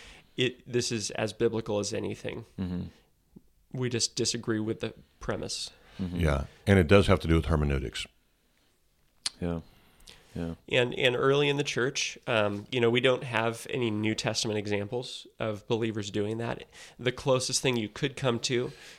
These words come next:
Speaker 1: is the times when it says that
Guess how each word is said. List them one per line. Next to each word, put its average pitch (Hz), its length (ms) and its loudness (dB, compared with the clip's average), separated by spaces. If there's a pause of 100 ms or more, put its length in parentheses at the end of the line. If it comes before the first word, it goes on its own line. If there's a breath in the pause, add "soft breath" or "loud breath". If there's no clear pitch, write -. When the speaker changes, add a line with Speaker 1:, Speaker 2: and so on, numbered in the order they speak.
(140)
Speaker 1:
is 110 500 -2
the 117 80 -4
times 110 400 -2
when 113 140 2
it 95 100 -6
says - 580 0 (100)
that - 440 -4